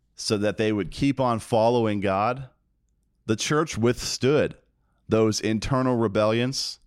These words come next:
The church withstood those attacks by the state of California. And they only got even stronger. Notice here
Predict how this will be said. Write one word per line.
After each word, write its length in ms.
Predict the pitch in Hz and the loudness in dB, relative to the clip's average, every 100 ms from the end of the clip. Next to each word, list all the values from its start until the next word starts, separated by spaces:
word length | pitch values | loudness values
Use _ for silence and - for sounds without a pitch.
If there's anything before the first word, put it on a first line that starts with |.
| _ _ _ | _ _ _
The 120 | 113 | 0
church 360 | 113 151 147 - | 2 2 2 4
withstood 760 | 117 107 - - 131 143 147 - _ _ _ - | 2 2 -4 0 2 2 0 -8 _ _ _ -4
those 320 | 107 110 101 | 2 2 2
attacks 560 | 101 - 117 123 - - | -2 0 2 2 0 -2
by 260 | 107 107 | 2 4
the 100 | 101 | 4
state 360 | - - 110 110 | 0 0 2 2
of 120 | 95 | 0
California. 800 | - 98 90 - 101 110 85 117 - _ _ _ _ _ _ _ _ _ _ _ _ _ _ _ _ _ _ _ _ _ _ | 0 2 0 0 0 0 0 -2 -8 _ _ _ _ _ _ _ _ _ _ _ _ _ _ _ _ _ _ _ _ _ _
And 480 | 110 135 139 135 110 - _ _ _ - | 0 2 4 2 -2 -10 _ _ _ 0
they 160 | 107 120 | 2 6
only 320 | 170 170 131 | 6 4 4
got 500 | 120 123 123 107 - _ _ _ _ _ | 6 8 8 6 0 _ _ _ _ _
even 300 | 110 117 113 | 2 4 2
stronger. 640 | - - 113 160 113 65 - _ _ _ _ _ _ _ _ _ _ _ _ _ _ _ - | 0 0 2 2 0 -4 -8 _ _ _ _ _ _ _ _ _ _ _ _ _ _ _ 0
Notice 360 | 117 120 104 | 2 4 2
here 440 | - 120 104 82 | 0 2 2 0